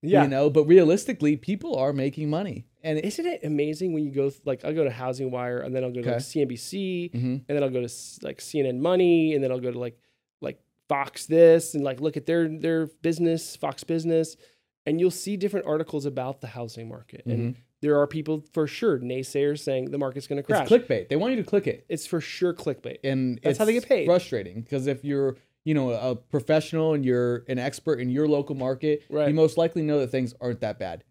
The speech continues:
Speaker 2: Are there some markets that are suffering more than others?
Speaker 1: Right.
Speaker 2: Yeah, of course. But if you just generalize and say nationwide, it's the worst time to ever be a homeowner, it's not.
Speaker 1: It's gonna be worse than the
Speaker 2: Not.
Speaker 1: last housing crisis. You're like, "But
Speaker 2: Oh
Speaker 1: wait,
Speaker 2: my gosh.
Speaker 1: but
Speaker 2: How
Speaker 1: wait,
Speaker 2: many
Speaker 1: like,
Speaker 2: articles
Speaker 1: how,"
Speaker 2: about that?
Speaker 1: like, clickbait.
Speaker 2: Clickbait.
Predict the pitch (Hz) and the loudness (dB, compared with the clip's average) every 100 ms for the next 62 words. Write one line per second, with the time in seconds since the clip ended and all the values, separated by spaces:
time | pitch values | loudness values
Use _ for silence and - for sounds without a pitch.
0 | - 156 170 165 190 160 160 160 160 147 | 2 4 4 4 0 4 2 0 -4 -2
1 | 135 123 139 147 135 131 131 123 123 131 | -2 -2 -4 -4 -4 -4 -2 -4 -4 -4
2 | 131 143 135 131 139 131 120 - 123 101 | -6 -6 -6 0 2 2 -4 -4 -4 -4
3 | 139 131 139 151 151 117 113 135 151 139 | -4 -4 -2 -2 -2 -4 -2 0 0 0
4 | 120 104 104 107 113 123 117 110 143 139 | -2 -2 -6 -8 -6 -4 -4 -2 -4 -4
5 | 127 113 127 120 110 - _ _ 131 127 | -8 -4 -4 -4 -6 -8 _ _ -6 -6
6 | 120 120 147 147 139 131 131 123 127 113 | -6 -2 -4 -4 -6 -4 -4 -2 -2 -2
7 | 143 147 127 127 120 127 117 123 208 220 | -4 -2 -2 -2 -2 -2 0 2 6 6
8 | 240 220 190 247 240 - 233 233 226 226 | 6 4 4 4 2 -2 -2 0 0 0
9 | 226 220 214 208 190 180 180 151 139 127 | 0 -2 -4 -2 -2 -2 0 -2 -4 -10
10 | 170 170 156 _ _ _ _ - 185 165 | -4 -4 -4 _ _ _ _ -8 -4 2
11 | 160 139 110 95 120 101 113 170 170 208 | 2 2 -2 -2 -2 -4 -6 -8 -4 -2
12 | 175 170 139 143 143 - - 98 98 98 | 0 0 0 0 0 -4 -4 -6 -6 -8
13 | 82 - _ _ - 143 - - _ _ | -10 -14 _ _ -10 -10 -12 -20 _ _
14 | _ - 185 127 104 | _ -4 -2 -2 -6